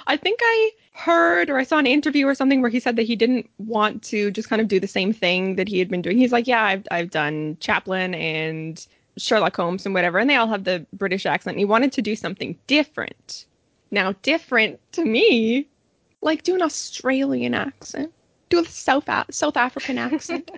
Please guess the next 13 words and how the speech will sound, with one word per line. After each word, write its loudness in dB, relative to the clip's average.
<laughs> -16
I 0
quite -2
enjoy -2
the, 0
the -2
Welsh 0
accent. -2
I 0
only -4
have 0
had 0
experience, -2